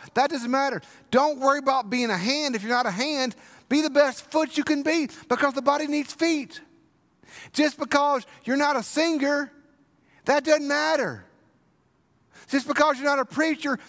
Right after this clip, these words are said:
that doesn't matter. Just because you're not an usher, that doesn't matter. Just because you're not a teacher,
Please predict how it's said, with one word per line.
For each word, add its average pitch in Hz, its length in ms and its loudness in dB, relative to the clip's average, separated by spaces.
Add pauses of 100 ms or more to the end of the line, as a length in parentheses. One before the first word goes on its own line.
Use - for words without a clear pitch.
that 294 180 2
doesn't 302 260 2
matter. 285 420 0 (200)
Just 277 180 -2
because 285 380 2
you're 277 80 -8
not 285 180 0
an 262 80 -6
usher, 294 340 -2
that 277 220 0
doesn't 277 240 0
matter. 277 300 0
Just 240 180 -8
because 277 320 0
you're 285 140 0
not 262 80 -4
a - 20 -12
teacher, 277 420 -4